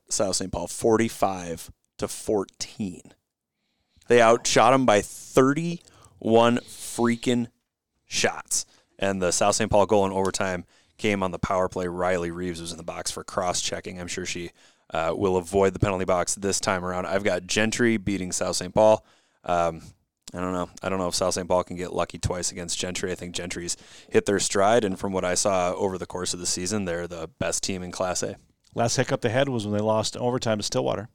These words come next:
Speaker 2: and they were up in that game. <laughs> So,
Speaker 1: Yeah.
Speaker 2: um, I don't think they're gonna, they're not gonna let up. I mean, uh, Stillwater has a tendency to do that where they, they start off slow and then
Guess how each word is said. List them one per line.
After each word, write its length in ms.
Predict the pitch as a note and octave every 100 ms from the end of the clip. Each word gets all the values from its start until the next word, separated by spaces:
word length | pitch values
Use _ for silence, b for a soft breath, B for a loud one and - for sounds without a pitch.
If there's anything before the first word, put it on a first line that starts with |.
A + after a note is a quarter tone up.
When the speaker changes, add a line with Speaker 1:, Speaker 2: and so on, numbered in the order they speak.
| -
Speaker 2:
and 120 | G#2+
they 80 | A2+
were 160 | A2+ A#2+
up 140 | C3
in 60 | A2
that 120 | G2+
game. 280 | A#2 A2+ -
<laughs> 40 |
So, 320 | - - G#2+ - A2
Speaker 1:
Yeah. 240 | C3+ G#2 - B B B -
Speaker 2:
um, 280 | G#2 G#2 -
I 80 | B2
don't 140 | C3+
think 160 | C3+ A#2
they're 80 | B2
gonna, 300 | B2 A#2 A2
they're 200 | B2 A#2+
not 180 | A#2+ A#2+
gonna 180 | - A#2
let 100 | A#2
up. 200 | G#2+ A2+
I 40 |
mean, 180 | A2+ A2
uh, 100 | G#2+
Stillwater 420 | - D#3 D3 C3
has 220 | A#2 C3+
a 80 | A#2+ A2 _ A2+
tendency 380 | C#3+ D3 - C3+
to 80 |
do 140 | A#2 C#3
that 100 | B2
where 140 | A2+
they, 240 | A2 A2 G#2+ -
they 120 | A#2
start 240 | - C3
off 100 | A#2
slow 320 | - B2+ C3 B2
and 80 |
then 240 | A2+ G#2+